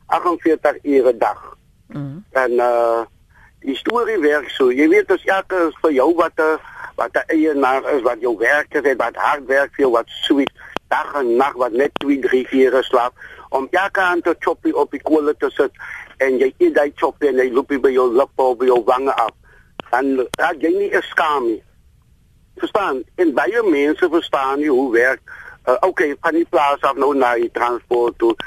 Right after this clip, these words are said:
Speaker 1: Jy weet, ons sit hier so elke dag met gevaarlike goeders waar ons een oog moet toemaak, een oog moet oopbou. Want as daar dinge gebeur, dan blameer hulle vir jou vir alles.
Speaker 2: Hmm.
Speaker 1: Verstaan?
Speaker 2: Mhm.
Speaker 1: Maar ek sê altyd, eh,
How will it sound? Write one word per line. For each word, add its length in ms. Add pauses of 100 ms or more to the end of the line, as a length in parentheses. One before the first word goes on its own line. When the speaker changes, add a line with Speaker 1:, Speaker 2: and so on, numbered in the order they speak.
(360)
Speaker 1:
Jy 100
weet, 380
ons 260
sit 140
hier 200
so 140
elke 460
dag 200
met 260 (180)
gevaarlike 760
goeders 320
waar 220
ons 160
een 220
oog 180
moet 240
toemaak, 440
een 220
oog 140
moet 240
oopbou. 480 (680)
Want 480
as 160
daar 200
dinge 240
gebeur, 380
dan 180
blameer 460
hulle 220
vir 100
jou 180
vir 120 (120)
alles. 320 (680)
Speaker 2:
Hmm. 80
Speaker 1:
Verstaan? 380 (120)
Speaker 2:
Mhm. 340
Speaker 1:
Maar 260
ek 120
sê 80
altyd, 600
eh, 500